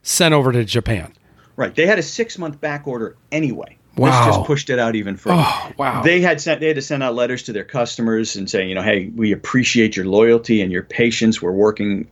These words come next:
Speaker 2: as hard as we can to get you your product." Um, it didn't help, but still, these orders were still coming in. They were still behind in terms of their ability to create, to, to, to, to,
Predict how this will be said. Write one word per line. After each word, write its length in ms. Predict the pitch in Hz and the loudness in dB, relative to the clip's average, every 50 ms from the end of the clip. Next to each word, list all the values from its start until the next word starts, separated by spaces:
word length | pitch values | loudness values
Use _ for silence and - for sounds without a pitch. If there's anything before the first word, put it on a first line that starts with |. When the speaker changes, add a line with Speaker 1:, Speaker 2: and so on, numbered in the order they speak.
| _ _ _ - | _ _ _ -2
Speaker 2:
as 120 | 110 104 | 0 0
hard 220 | - - 117 117 110 | 2 2 2 2 2
as 80 | 104 | 0
we 100 | 101 104 | 0 -2
can 220 | 101 - 117 107 98 | -2 0 0 -2 -2
to 100 | - 104 | -4 -6
get 320 | 95 - 113 110 113 - | -2 0 0 2 2 2
you 80 | 120 107 | 0 0
your 140 | 98 90 87 | 0 0 -2
product." 540 | - - 110 107 110 113 113 110 - - - - - - - - - - - | -2 0 2 4 4 4 2 0 -2 -6 -20 -20 -20 -20 -20 -20 -20 -12 -6
Um, 600 | - 107 101 101 98 98 98 98 98 98 101 101 - | -2 0 0 2 2 2 2 0 0 0 -2 -2 -2
it 180 | 143 135 139 | -4 -2 0
didn't 200 | - 160 147 123 | 0 2 2 2
help, 400 | 107 95 110 139 135 113 - - - _ | 0 2 2 2 2 2 0 -4 -6 _
but 200 | 135 123 - - | -6 -6 -6 -4
still, 220 | - - 214 190 | 0 0 0 0
these 160 | 131 117 113 | 0 0 0
orders 240 | 143 151 170 160 135 | 0 0 0 0 -2
were 60 | 117 | -4
still 200 | 113 - - 135 | -4 -2 0 0
coming 360 | 117 - - - 120 104 104 113 | 0 0 -2 -2 -2 0 0 0
in. 160 | 117 104 90 | 0 2 2
They 120 | 107 135 151 | 2 2 2
were 120 | 139 117 | 2 0
still 280 | - - - 147 143 127 | 0 0 2 2 2 2
behind 520 | 104 101 95 117 113 110 98 - - - _ _ - - - - - _ - | 2 0 0 0 0 0 0 -2 -8 -14 _ _ -16 -16 -16 -18 -20 _ -6
in 180 | - 113 110 104 | -2 0 0 0
terms 320 | - 127 120 113 104 95 | 2 2 2 4 4 2
of 80 | 101 90 | 2 4
their 160 | 101 98 95 | 4 4 4
ability 400 | 90 87 110 104 101 98 92 92 | 4 2 2 2 2 0 0 -2
to 100 | - 98 | -4 -8
create, 480 | - - - 98 95 90 90 - - - | -10 -6 -4 -2 -2 -2 -2 -4 -8 -12
to, 120 | - - | -10 -10
to, 200 | - - - 104 - | -2 0 2 0 2
to, 220 | - - 98 90 | 2 0 0 0
to, 260 | - - - 98 - | 0 0 0 0 0